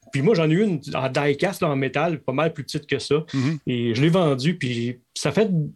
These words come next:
Speaker 1: ça fait partie peut-être des morceaux qui m'ont plus dérangé que des pièces Star Wars, parce que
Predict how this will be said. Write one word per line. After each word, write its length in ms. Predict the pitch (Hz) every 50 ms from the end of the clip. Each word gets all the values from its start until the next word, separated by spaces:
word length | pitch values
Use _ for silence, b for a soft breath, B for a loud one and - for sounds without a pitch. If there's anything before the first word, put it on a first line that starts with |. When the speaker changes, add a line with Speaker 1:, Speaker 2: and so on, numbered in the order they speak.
| _ _
Speaker 1:
ça 240 | - - - 123 117
fait 260 | - - - 196 190
partie 220 | - - - - - -
peut-être 140 | - -
des 100 | 170 165
morceaux 380 | 160 156 135 - - - 202 208
qui 140 | 156 - 143
m'ont 240 | 147 139 139 139 135
plus 260 | - - - 262 214
dérangé 400 | 202 190 165 165 160 151 156 196
que 80 | 165
des 160 | 156 139 135 131
pièces 240 | - 156 165 160
Star 300 | - - - 139 131 127 127
Wars, 140 | 147 175 170 170 -
parce 160 | 123 - -
que 220 | - 127 120 117